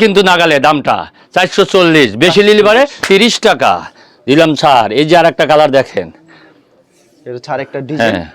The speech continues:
Speaker 2: এই ডিজাইনটা খুব
Speaker 1: এই যে
Speaker 2: চাহিদা রয়েছে,
Speaker 1: ডিজাইনটা
Speaker 2: প্রচুর চাহিদা রয়েছে
Speaker 1: অনেক
Speaker 2: এটা।
Speaker 1: চাহিদা, অনেক সুন্দর, অনেক ভালো। এই যে কালার দেখেন, কালারের অভাব নাই। এই যে,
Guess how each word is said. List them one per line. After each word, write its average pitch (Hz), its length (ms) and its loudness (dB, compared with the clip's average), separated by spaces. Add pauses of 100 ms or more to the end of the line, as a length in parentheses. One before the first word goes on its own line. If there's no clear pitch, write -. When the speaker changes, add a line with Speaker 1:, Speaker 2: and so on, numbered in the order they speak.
(140)
Speaker 2:
এই 127 120 -12
ডিজাইনটা 139 360 -10
খুব 139 100 -16
Speaker 1:
এই - 60 -6
যে 143 40 0
Speaker 2:
চাহিদা 135 220 2
রয়েছে, 135 140 -2
Speaker 1:
ডিজাইনটা 151 460 2
Speaker 2:
প্রচুর 226 200 2
চাহিদা 139 220 -6
রয়েছে 113 260 -6
Speaker 1:
অনেক 170 240 2
Speaker 2:
এটা। - 140 -8
Speaker 1:
চাহিদা, 165 360 2 (200)
অনেক 165 240 2 (140)
সুন্দর, 185 340 2 (560)
অনেক 151 240 2 (160)
ভালো। 101 200 0 (260)
এই 104 80 -6
যে 101 120 0
কালার 110 280 -2
দেখেন, 90 200 -10 (140)
কালারের 175 480 2
অভাব 117 160 -2 (100)
নাই। 76 120 -14 (3000)
এই 117 100 -2
যে, 90 80 -12